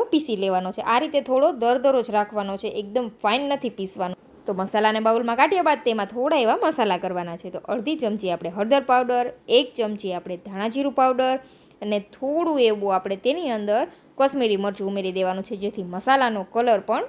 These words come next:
ખૂબ જ સરસ આવે. તો એક મોટી ચમચી આપણે અહીંયા કશ્મીરી મરચું ઉમેરી દીધું છે. હવે બધી વસ્તુને આપણે સરસ મિક્સ કરી દેવાની છે. તો આ ફ્રેન્ડ્સ, આપણે ભર્યા વગર ખૂબ જ સરસ ટેસ્ટી એવું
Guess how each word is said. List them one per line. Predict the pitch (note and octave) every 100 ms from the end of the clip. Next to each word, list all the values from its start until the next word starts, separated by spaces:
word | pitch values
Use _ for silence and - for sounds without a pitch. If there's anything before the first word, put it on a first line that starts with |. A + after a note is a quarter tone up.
| -
ખૂબ | D#4 A#3+
જ | G#3
સરસ | F#3 F3+ F#3+
આવે. | F3+ E3+
તો | F3 - D4+
એક | F#4
મોટી | C#4 A#3+ A#3
ચમચી | G3 G3+ G3+
આપણે | F#3 F#3+
અહીંયા | F#3 G3 D4+ -
કશ્મીરી | C4 A3 F3+ F3
મરચું | F#3 F#3 F3+
ઉમેરી | F3+ F3+ F3
દીધું | F3+ F#3+
છે. | -
હવે | A3 F3+
બધી | G#3 G3 A3 F4
વસ્તુને | C4+ C4 G#3+
આપણે | F#3 F#3+
સરસ | F#3+ F#3 F#3+ B3 D#4 - - -
મિક્સ | A3+ A3 -
કરી | G#3+ F#3+
દેવાની | F#3 F3 F3+ F3+
છે. | F#3 - _
તો | B3 - G#3+
આ | B3+ D#4+
ફ્રેન્ડ્સ, | D4+ C#4 C#4
આપણે | B3 A#3+ B3 B3 G#3
ભર્યા | A#3 A#3+ D#4+ E4
વગર | C#4 B3 A#3 B3 B3 B3+
ખૂબ | C#4 E4+ F#4
જ | D#4+ D4+
સરસ | B3+ B3 -
ટેસ્ટી | - - E4+ - D#4+ C4
એવું | A3+ B3 B3